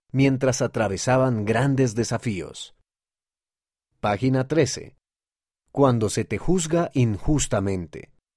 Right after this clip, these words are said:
Un relato ilustrado sobre cómo lidiar con el ser juzgado por los demás. Página catorce.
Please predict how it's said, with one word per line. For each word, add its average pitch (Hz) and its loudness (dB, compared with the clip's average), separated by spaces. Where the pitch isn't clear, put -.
Un 151 2
relato 180 6
ilustrado 123 2
sobre 95 -2
cómo 139 4
lidiar 135 4
con 131 -2
el 98 -2
ser 131 0
juzgado 139 2
por 143 0
los 139 0
demás. 123 -2
Página 180 2
catorce. 123 0